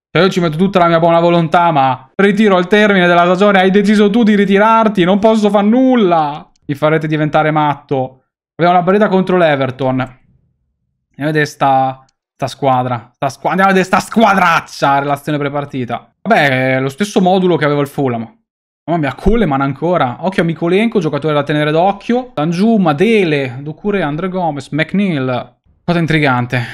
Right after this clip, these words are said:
squadra molto molto intrigante. Eh, io vi dico la verità, Dunk? Ma Dunk? Adesso un Milner è molto più utile perché chiaramente avendo la squadra stanca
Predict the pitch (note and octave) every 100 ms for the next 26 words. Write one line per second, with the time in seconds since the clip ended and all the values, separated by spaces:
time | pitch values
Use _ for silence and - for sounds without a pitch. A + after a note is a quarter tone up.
0 | - - C#3 C#3 D#3+ F3 D#3 D3 C#3+ C#3
1 | C#3+ C3 A#2+ A#2 B2+ A#2+ - C#3+ C3 C3+
2 | D#3+ F#3+ D#3+ C#3+ C3+ C3+ C#3 D#3 C#3 -
3 | - D3 G#3+ D#4+ - F#4+ F#4 D3+ F3 -
4 | - - - _ _ _ - G3 C4+ -
5 | F#3+ G#3 A3+ A3 G#3+ A3 A3+ A#3+ A3+ -
6 | D#3+ E3 E3+ F3+ E3+ F3 F#3+ E3+ D#3+ C#3
7 | C3+ C3 C#3+ D#3 D3+ C#3 D3 D3 C#3 -
8 | - C#3+ D3+ - C#3+ C3+ B2+ C#3 D3 -